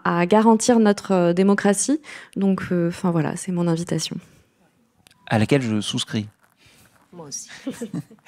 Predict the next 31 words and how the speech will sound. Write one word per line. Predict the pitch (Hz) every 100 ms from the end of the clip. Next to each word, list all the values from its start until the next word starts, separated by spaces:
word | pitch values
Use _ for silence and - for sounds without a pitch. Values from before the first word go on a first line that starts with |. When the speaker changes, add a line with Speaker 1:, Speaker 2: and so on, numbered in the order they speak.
| - - - -
Speaker 2:
Euh, | 147 143 - - 151
nous | 190 190
allons | 226 226
passer | 202 - 247
donc | 208 233 - - -
à | 185
la | 202
deuxième | 170 240 202 233 214
question, | 196 180 - 233 381 - _ _ _ -
qui | 180
peut-être | 139 - 165 185 180 - -
sera, | - 156 131 143 - - -
euh, | 127 117 -
un | 135
peu | 151
plus, | 135 - 190 156
euh, | 123 110 - -
polémique. | 180 156 131 147 220 - - - - - - -
Notre | 156 202 226
deuxième | 202 226 202 254 220
débat | 170 175 180 202 269 - _ _ _ -
porte | 240 233
sur | - 185
les | 170
ressorts | 160 240 226 254 247 190
à |
employer | 165 160 170 175 247
pour | - 156
donner | 139 254 262 262 -
envie, | 180 185 156 185 247 - -
euh, | 135